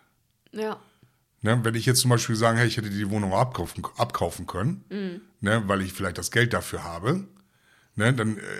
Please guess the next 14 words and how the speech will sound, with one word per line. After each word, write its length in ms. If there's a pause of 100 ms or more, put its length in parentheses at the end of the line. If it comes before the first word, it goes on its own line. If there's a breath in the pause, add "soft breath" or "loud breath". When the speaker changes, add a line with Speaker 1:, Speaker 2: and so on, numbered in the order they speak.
(160)
Speaker 2:
und 160
er 180
sagt 260
dann 140
eben 200
halt 220
einer 140
Familie 420
mit 240
drei 140
Kindern, 600 (960)
ne, 320
wo, 120 (280)
wo, 0